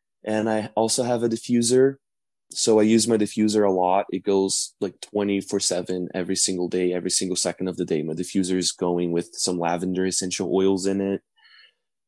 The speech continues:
I just find it very relaxing. I also really enjoy reading. I used to enjoy reading a lot when I was a teenager, and once I got to my twenties and I moved to the States, I kinda stopped.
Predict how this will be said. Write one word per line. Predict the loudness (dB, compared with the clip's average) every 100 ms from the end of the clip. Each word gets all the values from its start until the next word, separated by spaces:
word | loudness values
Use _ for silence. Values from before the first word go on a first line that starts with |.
| _
I | _
just | -2 0
find | 2
it | 4
very | 6 6
relaxing. | 6 4 2 0 -2 0 0 -4 -8 _ _ _ _ _ _ _ _ _ _
I | 6
also | 6 4 2
really | 2 2 4
enjoy | 2 4 4
reading. | 2 -4 -4 -6 -10 -20 _ _ _ _ _ _ _ _ 2
I | 6
used | 6 6 4
to | 2
enjoy | 0 2 4 4
reading | 0 -4 -2 -2
a |
lot | -2 -2 0 2 0
when | -4 -4
I | -4
was | -4
a | -8 -12
teenager, | -10 -2 0 2 2 2 0 -4
and | -2 2
once | 2 2 2 2 0 -6 _ _ _ _
I | -6
got | 2 2 2
to | 0
my | -2
twenties | -2 -4 0 0 2 0
and | -2
I | 0
moved | 0 0 0
to |
the | 0
States, | 0 0 0 0 -4
I |
kinda | -4 -2
stopped. | 0 0 0 -2 -4 -6 -16